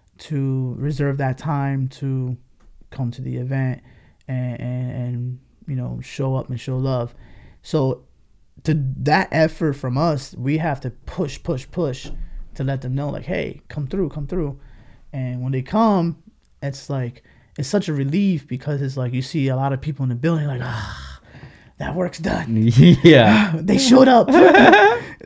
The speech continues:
Speaker 1: You know, 'cause I've had a couple Crickets events before, and I'm just
Speaker 2: Really?
Speaker 1: like, "Damn. Yeah, they got us on this one," you know,
Speaker 2: Ah.
Speaker 1: and, and it has happened, you know.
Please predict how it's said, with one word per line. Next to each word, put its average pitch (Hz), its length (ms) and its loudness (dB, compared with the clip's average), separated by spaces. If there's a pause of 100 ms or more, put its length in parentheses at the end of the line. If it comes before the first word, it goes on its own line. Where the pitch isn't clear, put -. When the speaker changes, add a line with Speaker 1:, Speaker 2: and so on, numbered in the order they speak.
(180)
Speaker 1:
You 156 100 2
know, 202 220 4
'cause 185 160 2
I've 226 160 4
had 247 200 6
a 240 60 4
couple 226 260 2
Crickets 214 640 2 (180)
events 185 400 2
before, 196 460 6
and 180 100 6
I'm 104 80 8
just 110 80 10 (100)
Speaker 2:
Really? 110 40 6
Speaker 1:
like, 139 240 2
"Damn. 143 580 -2 (720)
Yeah, 143 240 -2
they 160 120 -2
got 170 220 0
us 170 140 -2
on 180 120 0
this 185 240 0
one," 131 280 0 (120)
you 95 60 2
know, 90 300 4
Speaker 2:
Ah. 82 60 -2
Speaker 1:
and, 139 340 -2
and 131 200 -2
it 160 40 0
has 185 320 2
happened, 139 420 0
you 127 60 0
know. 151 260 -2